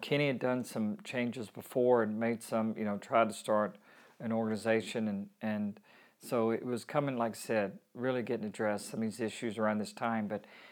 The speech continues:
th-, this day at, at Nogaro, uh, I remember Kenny and I, we were out on the track, uh, practicing and going down the back straightaway. You, one, couldn't draft him. The rolling bumps, uh,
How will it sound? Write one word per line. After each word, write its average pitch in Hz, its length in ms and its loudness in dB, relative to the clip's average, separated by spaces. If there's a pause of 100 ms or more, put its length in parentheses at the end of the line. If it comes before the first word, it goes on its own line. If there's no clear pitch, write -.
(200)
th-, 170 260 6
this 165 260 0
day 151 340 6
at, 123 160 2 (160)
at 117 180 -2
Nogaro, 113 540 6 (340)
uh, - 20 -2
I 110 180 2
remember 123 260 -2
Kenny 143 300 2
and 123 100 2
I, 113 100 8
we 110 160 2
were 113 140 4
out 120 140 8
on 120 120 2
the 107 60 0
track, 117 440 4 (160)
uh, 107 180 0 (100)
practicing 131 480 6
and 98 120 -6
going 139 220 2
down 135 160 4
the 127 60 -4
back 117 240 0
straightaway. 120 560 0 (320)
You, 139 140 0
one, 135 400 6
couldn't 156 300 0
draft 123 440 6
him. 82 180 -10
The 131 80 -2
rolling 143 640 6 (760)
bumps, - 680 8 (340)
uh, 113 520 0